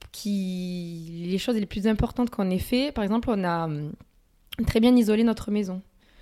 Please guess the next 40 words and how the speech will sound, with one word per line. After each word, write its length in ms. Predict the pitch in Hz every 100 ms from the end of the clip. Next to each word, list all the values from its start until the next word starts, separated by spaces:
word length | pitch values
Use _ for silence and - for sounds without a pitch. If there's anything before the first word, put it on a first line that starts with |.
| _
pour 200 | - 202
éviter, 460 | 202 196 190 226 233
bah, 200 | 196 185
de 100 | 175
chauffer, 600 | 175 - 180 - 208 214
euh, 420 | 185 160 160 160 156
pour 220 | - 185 -
rien 340 | 185 190 202
ou 60 | 175
trop 240 | - 196
chauffer. 580 | 190 180 - 202 240 320 - - - - -
Toute 140 | 240
la 100 | 247
famille 280 | 226 226 226
a 80 | 208
des 80 |
vélos. 280 | 202 190 208 - _ _ _
Donc, 200 | 196 190
euh, 140 | 202 180
on 60 | 185
essaie, 380 | 180 - 214
quand 140 | 214 185
c'est 140 | -
possible, 580 | - 190 - 214 202 180
bah, 180 | 170 165
d'éviter 400 | 180 175 165 180
la 100 | 160
voiture, 720 | 165 165 - 240 247 262 262 - -
d'éviter 360 | 180 185 - 190
l'avion. 560 | 180 180 180 226 240 247 -
On 100 | 180
prend 200 | - 190
pas 180 | - 226
l'avion 300 | 202 190 226
pour 160 | -
les 100 | 196
vacances. 320 | 185 190 156 - _ _ _ _ _ _ -
Tu 120 | -
vois, 240 | 175 196 190
euh, 460 | 170 165 170 170